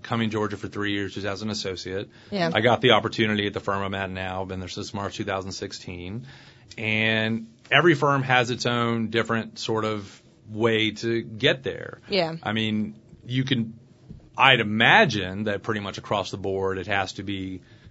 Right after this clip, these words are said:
Speaker 1: work product,
Speaker 2: Mm-hmm.
Speaker 1: billable hours, the intangible contributions to the firm, things like that.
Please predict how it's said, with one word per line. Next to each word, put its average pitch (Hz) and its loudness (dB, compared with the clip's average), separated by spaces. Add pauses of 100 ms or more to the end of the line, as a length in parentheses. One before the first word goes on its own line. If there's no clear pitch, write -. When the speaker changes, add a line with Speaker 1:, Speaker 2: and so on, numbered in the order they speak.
(240)
Speaker 1:
work 117 4
product, 113 2 (160)
Speaker 2:
Mm-hmm. 190 0
Speaker 1:
billable 117 4
hours, 104 -2 (520)
the 98 -2
intangible 120 2
contributions 107 -4
to 104 -10
the 98 -6
firm, 95 -4
things 98 -8
like 87 -10
that. 104 -4